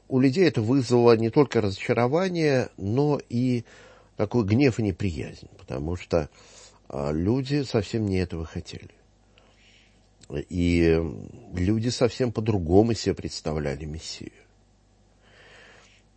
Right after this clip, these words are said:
И до сих пор представляют. Вот люди ищут себе какую-то, знаете, такую, а, фигуру, которой они могли бы присягнуть, которой они могли бы поклониться.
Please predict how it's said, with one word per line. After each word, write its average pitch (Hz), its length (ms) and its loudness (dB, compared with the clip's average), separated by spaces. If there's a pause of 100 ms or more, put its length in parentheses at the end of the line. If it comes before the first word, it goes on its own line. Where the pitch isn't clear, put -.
(640)
И 123 80 0
до 135 100 6
сих 160 220 -4
пор 110 220 6
представляют. 85 840 0
Вот 92 220 -4
люди 139 640 2 (1400)
ищут 143 420 2
себе 110 300 4
какую-то, 98 640 2
знаете, 95 400 0
такую, 90 540 0 (580)
а, - 600 -6
фигуру, 113 840 8
которой 117 520 6
они 113 160 4
могли 107 360 6
бы 101 120 6
присягнуть, 98 600 -2
которой 101 340 -2
они 95 140 2
могли 90 280 2
бы 85 140 0
поклониться. - 800 -10